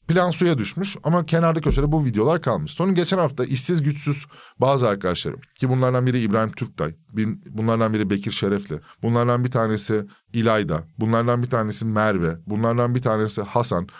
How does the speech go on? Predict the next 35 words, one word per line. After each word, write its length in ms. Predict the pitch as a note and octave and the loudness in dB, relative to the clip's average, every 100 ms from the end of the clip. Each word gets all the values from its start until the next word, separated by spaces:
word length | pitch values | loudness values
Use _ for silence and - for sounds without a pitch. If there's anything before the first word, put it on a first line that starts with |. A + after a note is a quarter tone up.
| - | -4
Bu 280 | C3+ A3 - | 0 0 0
beş 300 | A2+ D#3+ G3 | -2 0 2
isim 220 | D#3 G#2 G2+ | 0 0 0
özellikle 460 | G#2 G2 G2 G2+ | 2 2 0 0
başta 260 | G2 G2 A#2+ | 0 0 0
olmak 260 | A2+ G#2 | 0 -2
üzere 300 | G2 B2+ F#3+ - - | -2 0 0 -4 0
bu 160 | F3 | 0
videolarına 440 | G#3 C#3 B2 B2+ G3 | 2 2 2 2 2
"Ulan 280 | F3 F3 F3 | 2 2 2
biz 160 | D#3 | 2
bundan 300 | E3 E3+ F3+ | 2 2 0
onurla 420 | C#3 D3 F3 E3+ | 2 2 2 2
eğlenecek 460 | D#3+ D#3 D#3+ E3+ D3 | 2 2 2 0 0
bir 160 | D#3 D3+ | 0 0
video 240 | D3+ F3+ | 2 2
neden 220 | E3+ E3 | 2 2
yapmıyoruz?" 680 | E3 C3+ B2 G2+ D#2+ - - _ G#2+ | 2 0 0 -6 -4 -8 -10 _ 0
demişler. 480 | G2+ G2+ G#3+ E3 | 2 2 0 2
Ben 220 | D3 G3 E3 | 2 2 2
de 40 | |
o 60 | E3+ | 2
sırada 280 | E3 D3 | 0 2
evde 200 | C#3 A#2+ | 2 2
hasta 300 | C3 G#2 - | 0 -2 -2
yatıyorum. 360 | G2 - D#2+ C2+ - - _ - | -4 -4 -8 -10 -16 -20 _ 0
Bana 200 | D#3+ G#3 | 2 4
öğlen 340 | F3+ F3 E3 | 4 4 2
bir 80 | C#3 | 2
video 280 | C#3 A#2 F#2 | 2 2 0
geldi. 440 | E2 D#2+ G#2+ E3 - - _ _ B2 | -2 -2 -4 -6 -8 -20 _ _ -2
Ofise 300 | B2 E3+ D3+ | 0 2 2
gelemiyorum. 360 | G2+ F#2+ B2+ | 2 0 0
Meğer 160 | D3 C#3+ | 2 2
ofiste 380 | C#3+ - D#3 | 0 -2 -2